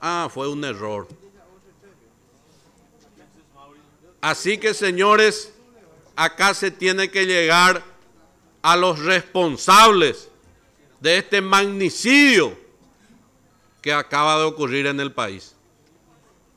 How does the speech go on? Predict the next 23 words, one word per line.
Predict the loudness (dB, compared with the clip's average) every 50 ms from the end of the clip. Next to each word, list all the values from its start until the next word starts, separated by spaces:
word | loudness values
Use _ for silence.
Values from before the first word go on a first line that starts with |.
| _ _ _ _ _ _ _ _ _ _ _ _ _ _ _ _ _ _ _ _ _
Esto | -12 -10 -8 -8 -6
no | -4 -4 -6
es | -6
poca | -4 -6 -6 -2 -2 -4 -4 -4
cosa, | -8 -8 -6 -6 -8 -6
señores. | -6 -10 -10 -12 -14 -16 -18 -20 -20 _ _ _ _ _ _ _ _ _ _ _ _ _ _ _ _ _ _ _ _ _ _ _
Acá | -10 -10 -10 -4 -2 -2 -2 -2 -2
tiene | -4 -4 -4 -4 -6
que | -2 0
haber | 2 2 2 2 0
responsables. | -2 -4 -6 -6 -8 -8 -8 -8 -2 2 2 4 4 2 -2 -8 -12 -14 _ _ _ _ _ _ _ _ _ _ _ _ _ _ _ _ _ _ _ _ _ _ _ _ _ _ _ _ _ _ _ _ _ _ _ _ _ _ _ _ _ _ _ _ _ _ _ _ _ _ _ _ _ _ _ _ _ _ _ _ _ _ _ _ _ _
Y | -4 -2
los | 0 0 0 0
responsables | 0 -2 -4 -4 -6 -8 -6 -2 2 2 2 4 2 0 -2
son | -2 -2 -2 -2 -2 -4 -8 -14 _ _ _ _ _ _ _ _ _ _ _ _ _ _ _ _
los | -6 -6 -6 -4
que | -4 -6 -6 -6 -12 _ _ _ _ _ _ _ _
están | 2 4 4 4 2 -2 -10 -10 -4
al | -4 -4 -4 -2
frente | -2 -4 -4 -4 -4 -6
de | -6 -6 -6
esa | -8 -8 -10
institución. | -10 -10 -14 -14 -14 -14 -16 -16 -12 -10 -10 -10 -12